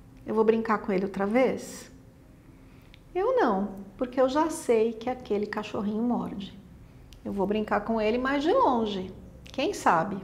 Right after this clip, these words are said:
E se mesmo de longe ele mostrar os dentinhos pra mim, nem de longe. Então a gente tem que ter essa capacidade de saber o que nos faz mal, o que nos agride e não entrar naquela história novamente.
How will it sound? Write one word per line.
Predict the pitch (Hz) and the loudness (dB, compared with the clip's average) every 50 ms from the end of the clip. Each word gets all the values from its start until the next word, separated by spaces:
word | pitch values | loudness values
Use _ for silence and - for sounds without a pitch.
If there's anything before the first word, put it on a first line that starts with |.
| - - - - - - - - - - - | -12 -16 -18 -20 -20 -20 -20 -20 -14 -8 -6
E | 226 | -6
se | 220 - - 269 | -4 -2 -2 0
mesmo | 262 277 302 359 392 403 427 381 | 4 6 6 6 6 6 4 4
de | 330 349 | 4 6
longe | 339 320 269 233 208 202 196 190 208 190 - - - | 6 6 6 6 4 2 0 -2 -2 -4 -6 -4 -2
ele | - 208 214 | 0 0 0
mostrar | 220 220 226 220 220 - 220 208 | 0 0 -2 -4 -2 2 2 2
os | 226 | 2
dentinhos | 190 196 190 208 202 - - 185 180 180 | 2 0 -2 -2 -2 -4 -4 -4 -4 -4
pra | 180 - 175 170 175 | -4 -2 0 0 2
mim, | 202 240 277 277 233 196 - - - - - - - - - - - - - - - - - | 2 2 2 2 0 -2 -4 -8 -14 -16 -16 -18 -20 -20 -20 -20 -20 -20 -20 -20 -16 -10 -6
nem | 208 196 185 180 190 | -4 -2 -2 -2 -2
de | 185 226 | -2 0
longe. | 262 269 233 190 175 185 196 - 190 190 - - - - - - - - - - - - | 0 0 0 0 -2 -4 -6 -6 -8 -10 -12 -14 -18 -18 -18 -20 -20 -20 -20 -20 -14 -8
Então | - 262 277 | -4 0 2
a | 302 302 | 2 2
gente | 302 311 302 311 330 | 4 4 2 2 2
tem | 311 - 311 311 | 0 0 0 0
que | 311 - | 0 -2
ter | - - - 311 302 302 285 277 - - | -4 -4 0 2 2 4 2 2 0 -4
essa | 247 208 - - | -6 -6 -6 -6
capacidade | 226 - 240 226 - 247 240 240 - - 226 220 226 233 240 233 208 196 196 214 208 | -4 -2 -2 -2 -2 -2 -2 -2 -4 -4 -2 2 4 4 6 6 4 2 -2 -4 -6
de | - 202 226 240 | -6 -6 -6 -6
saber | 240 - - 277 269 233 233 254 269 285 294 277 226 185 - - - - - - - - - - - - - - - | -6 -4 -2 -2 0 2 2 2 2 2 4 2 2 2 0 -4 -10 -16 -18 -18 -18 -20 -20 -20 -20 -20 -20 -10 -6
o | 240 240 247 - | -6 -6 -6 -6
que | - - 311 320 339 339 | -6 0 2 4 4 4
nos | 330 269 254 - - | 2 0 -2 -2 -4
faz | - - 233 220 214 208 208 | -2 0 0 0 0 0 0
mal, | 208 202 190 185 180 170 170 165 175 180 175 | -2 0 0 0 0 0 0 -2 -4 -4 -4
o | 196 - - - - | -6 -6 -6 -10 -10
que | - - 302 311 320 | -2 0 2 4 4
nos | 294 269 247 226 208 | 4 2 0 0 0
agride | 208 202 202 202 202 202 190 180 175 175 180 185 185 190 208 190 - - | 0 0 0 0 0 0 0 0 -2 -2 -2 -4 -4 -4 -6 -8 -8 -8
e | 269 254 | -4 -2
não | 277 285 302 | -2 0 0
entrar | 339 381 - - - 262 240 226 226 240 | 0 -2 -2 -2 2 4 6 6 6 4
naquela | 247 254 240 - - 247 254 | 2 -2 -4 -4 -2 -2 -2
história | 247 - - - 226 208 202 214 214 | -2 -4 -4 -2 0 0 0 0 0
novamente. | 220 220 220 220 247 262 254 185 - - - - - - - | 0 0 0 0 0 0 -2 -4 -6 -8 -12 -16 -16 -18 -18